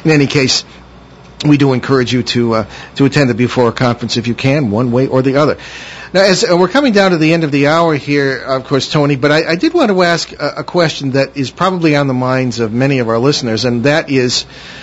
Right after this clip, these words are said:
a rather simple one, but the answer is not simple. How do you tell the difference, in your work, between someone who is, has had a legitimate experience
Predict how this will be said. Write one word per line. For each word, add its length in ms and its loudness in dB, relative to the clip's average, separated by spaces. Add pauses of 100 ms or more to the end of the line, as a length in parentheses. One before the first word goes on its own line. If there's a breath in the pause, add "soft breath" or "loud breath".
(460 loud breath)
a 40 0
rather 300 2
simple 400 0
one, 300 -10 (180)
but 340 -4
the 200 4
answer 260 0
is 100 -2
not 220 2
simple. 320 -4
How 300 2
do 100 4
you 80 2
tell 240 0
the 100 -2
difference, 640 -4 (760 loud breath)
in 160 2
your 280 4
work, 280 -2
between 340 0
someone 560 0
who 420 -2
is, 680 0 (120)
has 260 0
had 200 2
a 60 0
legitimate 580 0
experience 960 -2